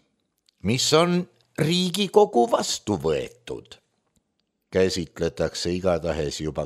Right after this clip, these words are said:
kõiki Eesti pinnal elavaid inimesi ühtmoodi kodanikena. Milline on järgmine samm? Kodakondsuse nullvariant ja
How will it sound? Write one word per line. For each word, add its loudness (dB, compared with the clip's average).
kõiki -8
Eesti -6
pinnal -2
elavaid -4
inimesi -6
ühtmoodi -8
kodanikena. -12
Milline 0
on -4
järgmine 0
samm? -2
Kodakondsuse 4
nullvariant 4
ja 6